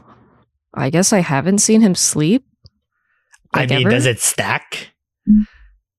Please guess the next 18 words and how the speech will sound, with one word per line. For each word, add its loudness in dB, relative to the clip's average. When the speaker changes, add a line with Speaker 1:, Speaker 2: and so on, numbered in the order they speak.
Speaker 2:
Because 0
he's 2
always 0
died 2
Speaker 1:
Probably. 2
Speaker 2:
within 0
the, -2
within 2
the 0
day. -6
So 0
it's 0
not 2
like 0
he's -2
been 0
able 0
to -2